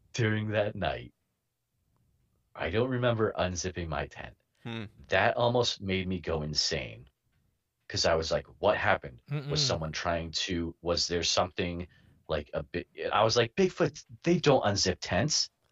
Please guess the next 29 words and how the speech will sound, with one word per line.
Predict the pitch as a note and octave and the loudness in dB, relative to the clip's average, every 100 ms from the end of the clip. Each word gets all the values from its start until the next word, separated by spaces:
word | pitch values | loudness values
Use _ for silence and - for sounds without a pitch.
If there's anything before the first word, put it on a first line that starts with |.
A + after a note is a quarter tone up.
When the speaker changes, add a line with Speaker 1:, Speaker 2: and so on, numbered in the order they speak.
| - - - _ - - _ _ _ | -20 -20 -20 _ -20 -20 _ _ _
Speaker 1:
That's | E3 E3+ E3 | 0 2 4
not, | D3+ - | 4 2
that's | - C#3 C#3+ | 2 4 4
not, | B2 - - - | 2 0 -12 -6
within | A2+ C3+ D3 D3+ C3+ - - | 0 2 4 2 0 -8 -4
the | B2 | 2
next | C3 C#3+ - - | 2 2 0 -2
two | - F3+ | 2 4
months, | D3+ C3 D2+ - - _ _ _ _ _ - | 6 4 2 -2 -8 _ _ _ _ _ 0
I, | G#2 A2+ | 4 4
during | A#2 - A#2 A#2 G#2+ - - | 2 2 2 2 -2 -8 -6
different | - - C#3 C3 | -4 -2 -2 0
interviews, | A2 F2 D#2+ - | -2 0 -2 -4
talked | F#2+ - | -6 -8
to | - | -8
two | - F3+ | -2 0
different | F3+ - A2+ - | 0 0 -2 -4
people | F2 - B1 B1+ _ _ _ _ _ - - - | -8 -6 -8 -10 _ _ _ _ _ -20 -4 2
that | F#2+ | 2
had | - A#2 A#2 B2 C3 - - _ _ _ _ _ _ - | 2 2 4 4 0 -6 -20 _ _ _ _ _ _ -6
encounters | B2 - C#3 C3 D2+ C#2+ D2 - _ _ - | -6 -4 0 0 -2 -6 -8 -10 _ _ -6
where | F#2 F#2 | -2 -2
they'd | E2+ F#2+ F2+ | 0 -2 -2
got | - F#2+ F2+ - _ _ - - _ | -2 0 0 -2 _ _ -20 -20 _
a, | F#2+ F2 F2 - - | -4 -2 -4 -10 -6
one, | F#2+ G#2 B2+ D3 - | 0 2 2 -4 -6
a | - | -8
Bigfoot | - G2+ - - A#2 - | -4 -6 -4 0 0 0
messing | G2+ G2+ - A2 A2 | -4 -2 -2 -4 -8